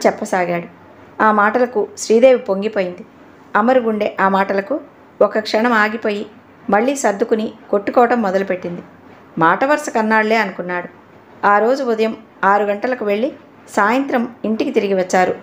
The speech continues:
సింహాచలం నుండి. ఇంటికి వెంటనే రాకుండా డాల్ఫిన్ హోటల్లో డిన్నర్ చేసి ఆ బిల్లు అమర్కిచ్చారు. సంతోషంగానే ఇచ్చాడు అమర్.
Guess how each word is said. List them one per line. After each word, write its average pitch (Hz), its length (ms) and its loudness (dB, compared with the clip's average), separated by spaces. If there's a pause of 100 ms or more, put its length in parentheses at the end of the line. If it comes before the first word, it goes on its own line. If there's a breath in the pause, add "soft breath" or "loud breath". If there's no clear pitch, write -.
సింహాచలం 196 640 -2
నుండి. 175 200 -6 (240)
ఇంటికి 247 300 6
వెంటనే 233 400 4
రాకుండా 202 480 0 (480)
డాల్ఫిన్ 226 440 2
హోటల్లో 220 380 0
డిన్నర్ 202 440 -2
చేసి 226 280 -4 (400)
ఆ 202 80 4
బిల్లు 220 280 0
అమర్కిచ్చారు. 208 680 -2 (460)
సంతోషంగానే 233 760 2
ఇచ్చాడు 190 380 0 (120)
అమర్. 180 220 -2